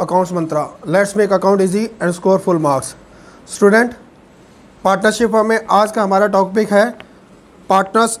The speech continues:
रिम्यूनरेशन। पार्टनर्स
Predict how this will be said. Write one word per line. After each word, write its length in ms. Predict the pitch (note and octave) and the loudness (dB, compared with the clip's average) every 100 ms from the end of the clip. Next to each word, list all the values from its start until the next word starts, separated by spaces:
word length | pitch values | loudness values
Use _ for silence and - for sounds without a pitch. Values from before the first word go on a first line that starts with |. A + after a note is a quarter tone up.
| - | -2
रिम्यूनरेशन। 680 | F#3 G3 F#3+ F#3 - D#3+ A#2+ - - - - _ - - - - - - - - - - - - - - - - - - - - - - - - - - - - - | 0 2 2 0 0 -4 -4 -12 -20 -20 -20 _ -20 -20 -20 -20 -20 -20 -20 -20 -20 -20 -20 -20 -20 -20 -20 -20 -20 -20 -20 -18 -18 -18 -18 -20 -20 -20 -20 -18 -6
पार्टनर्स 800 | E3 F3+ F3 G3+ B3+ C4 - - | 0 0 0 0 0 -4 -10 -14